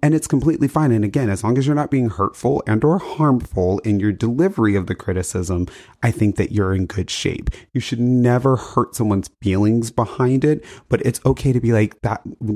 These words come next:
you, you can't wear that there. Let's find you something else." Boom. Like, beginning and end. Like, I, I,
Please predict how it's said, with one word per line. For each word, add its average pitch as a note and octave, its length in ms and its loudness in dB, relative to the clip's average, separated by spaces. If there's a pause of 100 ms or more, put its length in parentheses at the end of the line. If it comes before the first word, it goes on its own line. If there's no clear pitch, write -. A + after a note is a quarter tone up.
(100)
you, - 200 -6 (1160)
you G#2 160 -4
can't - 340 -2
wear F#2 180 2
that E2 280 -6
there. - 320 -8 (300)
Let's - 180 -2
find A2 340 2
you G#2+ 80 0
something G2 460 -2
else." - 420 -8 (560)
Boom. A2+ 640 -2 (160)
Like, A#2+ 220 -2
beginning A2+ 420 2
and G2 100 0
end. - 320 -10 (300)
Like, A#2 400 0
I, A2+ 60 0
I, - 260 -8